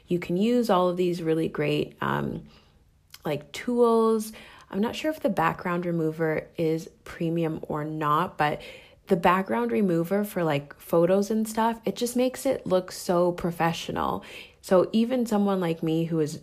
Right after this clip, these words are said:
very much not a professional, you can put in a photo of you just, like, sitting on your bed, and you can see, like, my headboard behind me, or you can see the chair that I'm sitting in behind me. And then using this tool,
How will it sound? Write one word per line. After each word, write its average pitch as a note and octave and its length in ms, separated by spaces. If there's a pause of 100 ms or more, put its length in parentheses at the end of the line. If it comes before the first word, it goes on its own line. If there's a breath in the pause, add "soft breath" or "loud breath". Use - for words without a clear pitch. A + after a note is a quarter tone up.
very E3+ 300
much E3+ 280
not D3+ 340
a D3+ 40
professional, F#3 840 (480 loud breath)
you G3 200
can G3 400 (140)
put A#3 380
in F3 400 (160)
a E3+ 60
photo E3+ 400
of D#3+ 180
you D#3+ 400 (260 loud breath)
just, E3+ 220
like, D3+ 280
sitting F#3 320
on F#3 120
your F#3 140
bed, D3 500 (280 loud breath)
and D#3 160
you E3 100
can D#3+ 180
see, F#3 300
like, D#3+ 240
my D3+ 140
headboard D#3+ 580
behind D3+ 540
me, D3 240
or - 20
you D3 160
can D#3 180
see F3+ 160
the E3+ 80
chair E3 240
that D#3 140
I'm D#3 100
sitting D3+ 360
in D3+ 120
behind D3 440
me. D3+ 300 (340 loud breath)
And F3 200
then E3 220
using G3 440
this F3+ 220
tool, D#3+ 600